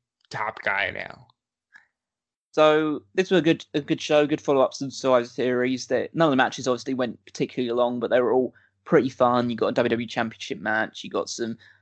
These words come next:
Speaker 2: interaction between, like, all the SmackDown Six guys were in action in some form or another. And, yeah, some good cruiserweight stuff as well.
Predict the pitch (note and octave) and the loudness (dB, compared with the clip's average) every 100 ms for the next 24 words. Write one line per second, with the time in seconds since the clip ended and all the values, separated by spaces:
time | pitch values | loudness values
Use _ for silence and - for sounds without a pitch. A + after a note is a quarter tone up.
0 | _ C#3+ B2+ B2+ B2 - C3 - B2+ B2 | _ -2 2 4 2 0 -6 -4 -2 -2
1 | - _ _ - C3+ C#3+ C3 B2+ - A2 | -6 _ _ 2 4 4 2 2 0 0
2 | C3+ B2+ B2 A#2+ - B2 A#2+ A#2 A2 G#2 | -2 -2 -6 -4 0 0 0 -4 -4 -4
3 | - C3 A#2 A#2 A2+ A2+ - A2 A2 G2 | -6 -6 -6 -6 -4 -6 -6 -8 -6 -6
4 | G2+ G#2+ G#2+ G2 - - _ _ _ _ | -6 -4 -4 -4 -4 -8 _ _ _ _
5 | _ B2+ B2+ B2 A#2 B2+ A#2+ A#2+ C3 A#2 | _ -2 0 0 2 2 0 -2 -4 -2
6 | C3+ B2 A#2+ B2 - B2+ A#2+ A#2 A#2+ A#2+ | 0 0 2 0 2 -2 -2 -4 0 2
7 | A#2+ A#2+ A#2+ | 2 0 -4